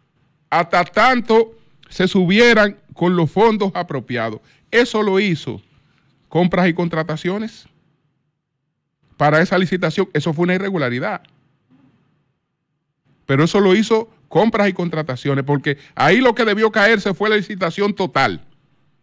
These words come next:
No, no, no. Túmbame el portal hasta que se resuelva el problema de la provisión de fondos y después que se pro-, que se pro-, produjo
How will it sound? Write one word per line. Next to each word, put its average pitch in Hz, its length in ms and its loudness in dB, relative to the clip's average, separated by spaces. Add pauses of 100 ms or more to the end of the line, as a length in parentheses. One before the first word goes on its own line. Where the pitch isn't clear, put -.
(140)
No, 127 200 0
no, 156 120 0
no. 170 220 -2 (200)
Túmbame 208 420 2
el 214 80 0
portal 220 540 0 (460)
hasta 127 260 -6
que 135 80 -8
se 135 140 -4
resuelva 196 640 0 (240)
el 151 140 -4
problema 180 640 2 (260)
de 156 520 2
la 156 140 2
provisión 170 420 0
de 226 100 0
fondos 214 480 -2
y 190 100 -2
después 220 560 0 (420)
que 139 100 -4
se 143 140 -2
pro-, 160 280 -2 (160)
que 160 180 -2
se 147 160 -4
pro-, 147 140 -12 (160)
produjo 208 540 2